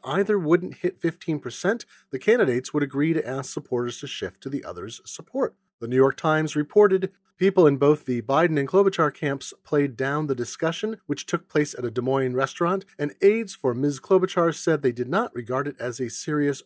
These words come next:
overture." You'd think Klobuchar would have a lot more benefit from this than Biden, but as I noted yesterday, it could be of significant mutual benefit. It's likely in many caucuses,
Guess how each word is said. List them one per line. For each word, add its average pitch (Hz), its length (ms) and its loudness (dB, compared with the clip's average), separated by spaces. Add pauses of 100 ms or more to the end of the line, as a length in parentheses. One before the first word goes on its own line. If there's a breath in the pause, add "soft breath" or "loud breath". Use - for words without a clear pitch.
overture." 120 560 -2 (680)
You'd 156 220 -2
think 247 240 -2
Klobuchar 190 460 4
would 131 140 2
have 147 220 0
a 139 100 4
lot 185 240 0
more 165 160 2
benefit 151 460 -2
from 120 200 -6
this 113 200 -8
than 107 240 -8
Biden, 131 580 -4
but 143 120 2
as 156 180 2
I 170 60 2
noted 214 280 2
yesterday, 127 680 0 (140)
it 139 160 -4
could 190 160 4
be 180 140 6
of 165 120 4
significant 156 680 -2
mutual 170 380 2
benefit. 80 440 -8 (220)
It's 147 260 -6
likely 202 360 2
in 160 120 0
many 170 160 2
caucuses, 190 640 0